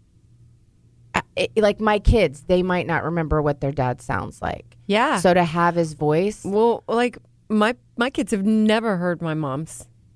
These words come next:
Speaker 2: voice.
Speaker 1: Right, but don't you think that would be weird because they don't even know your mom's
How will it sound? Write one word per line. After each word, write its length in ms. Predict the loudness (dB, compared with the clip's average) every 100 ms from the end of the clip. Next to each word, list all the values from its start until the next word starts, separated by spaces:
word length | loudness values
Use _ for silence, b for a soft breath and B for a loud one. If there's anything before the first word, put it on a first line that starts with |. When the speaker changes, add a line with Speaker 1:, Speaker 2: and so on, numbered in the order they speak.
| _ -10
Speaker 2:
voice. 440 | -6 -6 -8 -6
Speaker 1:
Right, 280 | 4 6 6
but 100 | 0
don't 220 | 0 0 0
you 80 |
think 220 | -2 -2 0
that 180 | 0
would 140 | 0 -2
be 120 | -2
weird 420 | 0 0 0 0
because 380 | -2 0 0 -2
they 200 | 0 0
don't 320 | 0 -2 -4 -4
even 440 | -4 -2 -2 0
know 240 | 4 4
your 240 | 4 2 0
mom's 800 | -2 -2 -4 -4 -8 -12 -20